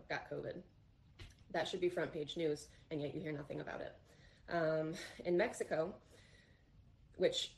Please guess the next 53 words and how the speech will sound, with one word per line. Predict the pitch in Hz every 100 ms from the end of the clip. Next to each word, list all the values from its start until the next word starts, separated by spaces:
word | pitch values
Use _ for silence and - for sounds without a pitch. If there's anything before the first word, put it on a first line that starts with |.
| -
a |
lot | 185 214
of | -
these | 185 175 156
lesser | 175 175
developed | 156 160 151
nations, | 156 160 160 151 147 -
um, | 156 156
they | 160
don't | 160
really | 165
have | 175 151
the |
money | 170 185
to | 160
pay | 175 160
large | 151 156 147
pharmaceutical | 156 156 - 151 147
companies | 170 160 151 151 143
to | - 151
develop | 147 151 147 147
new | 156
drugs, | 156 151 143
so | 151
they | 147
were | 151
looking | 151 156 156
how | 160 156 147
to | 156 151 147
repurpose | 156 - 156 147 -
cheap, | - 156
affordable | - 147 147 139
drugs. | - - - - - -
Ivermectin | - 160 170 165 185 156
is | 147
off | - 151
patent. | - 160 196
It's | 165 -
been | 160
in | 156
use | 156
since | - 151
the | -
seventies, | - 160 185 220 -
and, | - 151 151 151
um, | - 151 151
so | 160 151 151
there | 151 151
is | 151
no | 156 151 147 - -
financial | 160 151 151 156
incentive | 147 151 156 147
for | 156 151